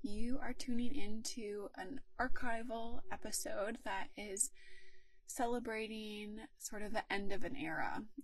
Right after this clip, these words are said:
Um, as I wrap things up and I go through this archiving process, I am opening the doors one last time to the portal. Uh,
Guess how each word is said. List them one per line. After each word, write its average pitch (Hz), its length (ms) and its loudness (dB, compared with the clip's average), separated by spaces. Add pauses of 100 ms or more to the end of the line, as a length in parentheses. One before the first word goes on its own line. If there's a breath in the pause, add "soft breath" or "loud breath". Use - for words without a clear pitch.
Um, 165 360 -6 (120)
as 208 400 -2
I 190 120 -4
wrap 185 320 -4
things 175 380 4
up 247 260 6
and 214 140 -4
I 180 80 -6
go 180 160 -4
through 202 220 -4
this 214 240 -6
archiving 202 440 -10
process, 208 720 -8 (120)
I 185 420 -8
am 185 300 -10 (360 loud breath)
opening 226 440 -6
the 220 40 -8
doors 196 460 -2
one 226 380 2
last 233 340 -2
time 202 380 -8
to - 160 -8
the 185 80 -8
portal. 233 580 -8 (500 loud breath)
Uh, 190 220 -4